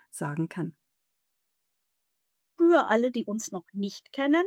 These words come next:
Speaker 2: wir sind das Landeshilfsmittelzentrum. Das Landeshilfsmittelzentrum ist eine Einrichtung des Blinden- und Sehbehindertenverbandes in Sachsen.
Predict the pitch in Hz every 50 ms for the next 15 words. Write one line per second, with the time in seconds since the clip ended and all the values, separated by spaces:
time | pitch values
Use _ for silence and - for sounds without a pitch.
0 | 415 381 277 233 214 - - 214 214 214 - 190 196 - - 165 156 185 175 175
1 | - - - 311 370 370 - - - 330 330 320 311 294 - - 285 269 277 269
2 | 269 - - 254 262 262 254 262 262 - - - _ _ _ - 196 - - 170
3 | 175 180 190 190 190 - - 214 196 208 - - - 208 190 190 - _ - -
4 | 170 185 180 - 190 196 180 - - - - - _ - 190 170 147 - - 247
5 | 277 320 330 320 330 311 - - - 269 269 247 - - - - - - 220 214
6 | 226 220 - - - 202 - - 196 175 - - 190 196 196 190 175 - 220 208
7 | 185 180 185 - - - - - 190 190 - - 190 185 - - - - - -
8 | 196 - - 269 262 - - - - - 339 339 330